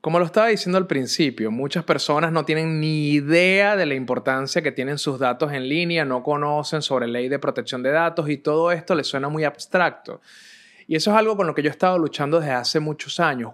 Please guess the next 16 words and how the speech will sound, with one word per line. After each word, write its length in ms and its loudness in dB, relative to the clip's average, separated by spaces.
cómo 380 2
hacer 400 2
de 60 -2
una 120 -2
manera 320 0
pedagógica 680 0
que 80 -6
las 140 -8
personas 500 -4
comprendan 800 -2
todo 280 4
lo 100 2
que 120 -4
sucede 380 -2
en 120 0
línea 420 -2